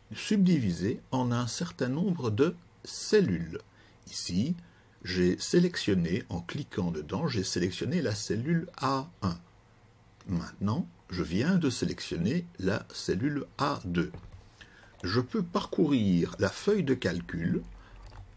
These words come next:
aussi avec les touches fléchées du clavier. Et souvent, ce parcours avec les touches fléchées est très avantageux par rapport à l'utilisation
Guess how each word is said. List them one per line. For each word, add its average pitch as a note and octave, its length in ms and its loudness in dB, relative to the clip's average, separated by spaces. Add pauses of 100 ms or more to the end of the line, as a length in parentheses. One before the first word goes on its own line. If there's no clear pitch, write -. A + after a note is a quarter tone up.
(140)
aussi D3+ 480 2 (180)
avec F#2 440 2
les F2+ 120 4
touches - 360 -2
fléchées F3 600 4 (240)
du C3+ 160 0
clavier. A2+ 440 0 (320)
Et G2 160 6 (100)
souvent, F2+ 560 0 (300)
ce - 100 -8
parcours F#2+ 500 0
avec E2+ 200 -2
les E2+ 100 0
touches - 240 -8
fléchées C3+ 480 2
est G#2 140 -4
très A#2 240 -2
avantageux F#2+ 540 0
par E3+ 180 -6
rapport A#2+ 500 0 (140)
à C3 120 0
l'utilisation G2+ 800 0